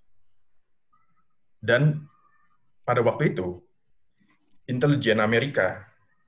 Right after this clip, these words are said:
itu mereka juga meyakini Soleimani sedang mempersiapkan serangan terhadap U S Embassy yang lain di Timur Tengah. Jadi bukan hanya yang di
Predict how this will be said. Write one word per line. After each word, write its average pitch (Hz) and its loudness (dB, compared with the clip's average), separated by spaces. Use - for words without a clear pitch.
itu - -6
mereka 151 2
juga 131 2
meyakini 107 0
Soleimani 123 2
sedang 127 0
mempersiapkan 123 0
serangan 107 -2
terhadap 117 -2
U 120 -2
S 117 0
Embassy 110 -6
yang 123 -2
lain 135 -4
di 117 -10
Timur 117 -6
Tengah. 101 -8
Jadi - -12
bukan 117 -4
hanya 117 -4
yang 113 -4
di 104 -14